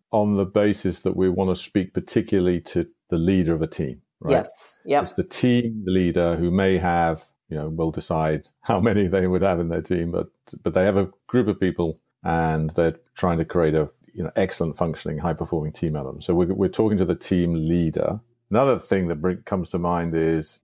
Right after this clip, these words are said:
Speaker 1: well, what do we mean by team? Because you and I have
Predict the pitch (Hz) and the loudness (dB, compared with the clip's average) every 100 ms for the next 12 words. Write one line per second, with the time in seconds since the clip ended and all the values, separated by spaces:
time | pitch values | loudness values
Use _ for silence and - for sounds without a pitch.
0 | _ 98 92 87 85 - 98 113 120 _ | _ 0 2 2 -2 -8 -4 -4 -4 _
1 | 110 98 92 87 90 101 101 80 76 67 | 2 4 2 2 2 4 2 0 -2 -4
2 | - - - 92 92 73 - - _ _ | -8 -14 -6 -2 -2 -2 -10 -20 _ _
3 | 85 - 95 90 85 - - _ _ _ | -4 0 2 4 2 -2 -12 _ _ _
4 | 101 95 87 80 | 2 4 2 -2